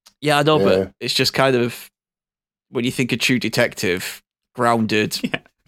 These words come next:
Speaker 1: backwater
Speaker 3: Chatting
Speaker 1: America,
Speaker 3: having
Speaker 1: like,
Speaker 3: a-,
Speaker 1: detective
Speaker 3: having an
Speaker 1: series.
Speaker 3: argument in a,
Speaker 1: <laughs>
Speaker 3: having an argument in a fucking, in the spaceship about, like, oh God, it's got, I think it'd be good, me.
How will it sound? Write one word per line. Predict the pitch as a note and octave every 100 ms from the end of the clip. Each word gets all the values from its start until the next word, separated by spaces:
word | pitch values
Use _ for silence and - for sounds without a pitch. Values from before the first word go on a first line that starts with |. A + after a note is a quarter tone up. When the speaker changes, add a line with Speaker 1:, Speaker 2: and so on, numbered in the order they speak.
| -
Speaker 1:
backwater | A#2+ - A#2 A2 A#2
Speaker 3:
Chatting | A2+ A#2 A2+ C3+
Speaker 1:
America, | A2+ A#2+ - -
Speaker 3:
having | D#3 D#3+
Speaker 1:
like, |
Speaker 3:
a-, | C#3+
Speaker 1:
detective | D3 E3+ D#3+
Speaker 3:
having |
an | E3
Speaker 1:
series. | - - C3+ C#3 B2
Speaker 3:
argument |
in | B2+
a, | B2+ A2+ C3 -
Speaker 1:
<laughs> | C3+
Speaker 3:
having | C#3+ D3
an |
argument | D3+ D3+ C3+ B2 A#2+
in | A#2
a |
fucking, | - B2+ - B2+ A#2 A#2
in | C3
the | B2
spaceship | - C3+ B2 - - -
about, | G#2 G#2 F2+
like, | F#2+ E2+ _ -
oh | A2 G2
God, | - - F#2+
it's | -
got, | -
I | D#3
think | A#3
it'd | - -
be | -
good, | C3 B2+
me. | F2+ F2